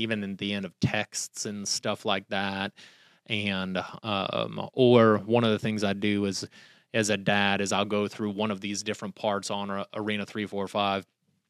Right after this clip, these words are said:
and I'll write almost like a, a, another one-page deal, and I'll video it. You know, I mean, it's, like, probably terrible video. You know, I mean, I just set it up in my office, and it's, like, my iPhone that's right there.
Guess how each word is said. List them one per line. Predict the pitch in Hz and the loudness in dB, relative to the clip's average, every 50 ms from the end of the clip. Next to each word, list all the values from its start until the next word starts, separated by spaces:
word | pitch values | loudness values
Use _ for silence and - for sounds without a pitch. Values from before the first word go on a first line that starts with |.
| _ _ _ _ - - | _ _ _ _ -2 2
and | 131 120 | 2 4
I'll | 113 107 101 | 6 4 4
write | 98 110 101 104 101 | 4 4 4 4 4
almost | 101 104 104 101 - 113 | 2 0 0 -2 0 0
like | 101 - 101 | 0 0 0
a, | 98 98 95 92 - | -4 -4 -4 -6 -4
a, | 110 113 110 - | -2 -2 -2 -2
another | - 113 117 110 107 104 98 95 92 - - - - - - - - - - - - _ | -2 -2 0 0 2 2 0 -2 -4 -8 -16 -20 -20 -20 -20 -20 -20 -20 -20 -20 -16 _
one-page | 120 113 113 113 113 110 - - 120 110 104 104 101 104 98 - - - | 0 2 2 2 2 0 0 0 2 2 2 2 0 0 -2 -4 -6 -2
deal, | 110 110 107 104 104 101 101 98 - | 0 0 0 2 2 0 0 0 0
and | 110 107 104 | 0 2 2
I'll | 101 104 | 0 0
video | 104 104 113 110 107 104 98 90 87 80 64 | -2 -2 -2 0 0 0 -2 -2 -4 -6 -10
it. | - - - _ _ _ _ _ | -12 -14 -16 _ _ _ _ _
You | 117 113 107 | -4 -2 0
know, | 107 101 | 2 2
I | 104 110 | 2 2
mean, | 110 117 117 | 2 0 0
it's, | 127 127 117 - | 0 0 0 0
like, | 110 95 92 90 - _ _ _ _ _ _ _ _ _ _ _ _ _ _ _ _ _ _ _ - | 0 -2 -2 -6 -10 _ _ _ _ _ _ _ _ _ _ _ _ _ _ _ _ _ _ _ 2
probably | 196 170 117 87 | 4 4 4 2
terrible | - - 117 117 110 98 92 95 92 | 0 0 2 2 2 0 -2 -8 -8
video. | 92 110 110 98 92 87 80 82 82 98 - _ _ | -4 -4 -4 -4 -4 -6 -8 -10 -12 -16 -20 _ _
You | 127 113 | -8 -6
know, | 107 107 101 98 | -4 -2 -2 -2
I | 98 | 0
mean, | 107 113 110 | 0 2 2
I | 107 107 | 2 2
just | 101 98 - - | 0 -2 -2 0
set | - 123 110 | 0 0 0
it | 107 101 104 | 0 -2 -2
up | 104 104 101 110 | -2 -2 -2 -4
in | 98 | -4
my | 98 92 | -4 -4
office, | 90 95 98 104 101 90 - 95 92 - - - | -2 0 0 0 0 -2 -4 -10 -10 -8 -8 -8
and | 101 98 | -8 -8
it's, | 95 92 - - 107 | -8 -8 -6 -4 -4
like, | 101 101 | -4 -2
my | 95 90 92 - | -2 0 0 0
iPhone | - 101 101 104 101 - - 95 95 92 | 2 2 2 2 0 -2 -6 -10 -10 -10
that's | 90 85 - - | -12 -12 -8 -6
right | 101 92 92 - | -6 -6 -6 -6
there. | 90 87 90 | -8 -8 -8